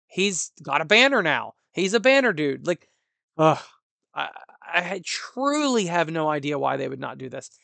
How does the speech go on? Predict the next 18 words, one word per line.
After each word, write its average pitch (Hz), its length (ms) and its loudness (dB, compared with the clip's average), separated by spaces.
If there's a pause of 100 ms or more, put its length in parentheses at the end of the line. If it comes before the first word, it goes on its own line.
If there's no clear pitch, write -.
(140)
I 180 60 -2
would 185 160 2
love 202 380 4
if - 180 -2
any 185 220 0
of 156 120 -2
you 156 320 -4
feel 170 420 -2
like 156 280 0
you 147 80 -6
have 147 180 -2 (140)
any 170 480 -2 (320)
explanation 156 800 -2
that's 147 180 -6
not 151 260 0
absolutely 151 960 -2 (200)
idiotic, 143 640 0 (600)
um, 147 380 2